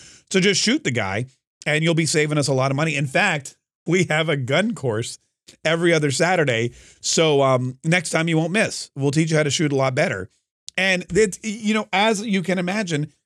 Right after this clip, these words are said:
it ruffled some feathers. It ruffled some feathers. But the law in Florida is clear. If somebody breaks into your house, armed or unarmed,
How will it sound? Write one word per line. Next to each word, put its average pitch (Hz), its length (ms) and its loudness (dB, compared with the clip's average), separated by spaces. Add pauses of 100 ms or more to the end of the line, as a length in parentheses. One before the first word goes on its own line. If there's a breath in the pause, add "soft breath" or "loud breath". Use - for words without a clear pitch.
(220)
it 240 180 0
ruffled 175 480 0
some 175 200 -6
feathers. 151 520 -4 (460)
It 220 160 0
ruffled 180 340 2
some 170 140 -6
feathers. 180 320 0
But 233 400 0 (460 soft breath)
the 180 100 2
law 180 260 4
in 233 120 -2
Florida 175 400 4
is 135 180 0
clear. - 400 -2 (420)
If 160 140 2
somebody 190 400 2
breaks 135 480 0
into 196 160 0
your 170 220 2
house, 151 420 -4 (100)
armed 214 500 2
or 190 220 2
unarmed, 180 680 -2